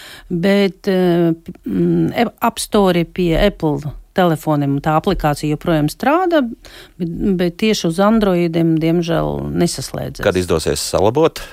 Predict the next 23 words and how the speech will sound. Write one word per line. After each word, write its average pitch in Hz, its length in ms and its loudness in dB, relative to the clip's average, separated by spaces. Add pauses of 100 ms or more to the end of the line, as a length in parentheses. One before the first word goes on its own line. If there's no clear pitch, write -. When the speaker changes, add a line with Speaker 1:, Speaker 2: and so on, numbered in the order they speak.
(500)
Speaker 1:
Ām, 196 920 0 (100)
cik - 180 -4
man 202 180 4
zināms, 202 440 2 (160)
mēs, 180 300 0 (280)
eh, 180 180 0
Vīt 208 420 -2 (120)
jau 175 200 0
sāka 185 400 0
izstrādāt 156 720 -2
jaunu 156 520 2
lietotni, 294 1160 0 (140)
tāpēc, 175 340 -8
ka - 80 -6
jaunu, 190 680 0 (240)
cik - 160 -16
es - 160 -12
noprotu, 165 600 -2
izstrādāt, 139 760 -4
ām, 73 640 -8 (380)
iekļaut 190 480 2
jaunas 185 340 2
funkcijas 196 840 0